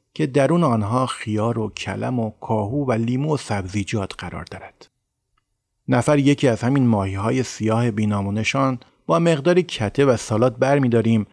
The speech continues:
و پشت یک میز می‌نشینیم. با اولین لقمه‌ای که می‌زنم، می‌فهمم که غذای امروز برای من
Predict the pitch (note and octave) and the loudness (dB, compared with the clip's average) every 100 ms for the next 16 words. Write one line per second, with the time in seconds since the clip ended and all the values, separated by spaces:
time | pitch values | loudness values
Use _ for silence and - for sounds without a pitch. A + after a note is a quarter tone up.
0 | _ - F3 F#3+ - D3 B2+ G#2+ A2 G#2 | _ -2 2 2 2 4 4 4 2 2
1 | G#2 A2 F2+ - - - - _ _ _ | 2 0 -2 -6 -10 -12 -18 _ _ _
2 | _ _ _ _ _ _ _ _ _ _ | _ _ _ _ _ _ _ _ _ _
3 | - G#2+ G#2 G#2 G2+ G2 G#2 G#2 A2 G#2 | -8 -2 -2 -2 -6 -6 -6 -2 -2 2
4 | A2+ G#2+ A2 B2+ D#3+ - D#3 C#3+ A#2 A#2+ | 2 2 0 0 0 0 2 2 4 4
5 | D3 C#3+ C#3+ A#2+ _ - C#3 C3+ C3+ B2+ | 4 4 2 -2 _ -8 -6 -2 0 0
6 | C3 B2+ B2 - G#2+ F#2+ A#2 D3 A#2+ G#2 | 0 0 -2 -2 -4 -2 0 2 0 0
7 | G2 A#2 B2+ B2 G#2+ G#2 G#2+ A2 B2+ A#2 | 0 4 4 4 0 -4 -4 -2 -2 -2
8 | A2+ B2 B2+ B2+ B2+ | 0 2 2 0 -2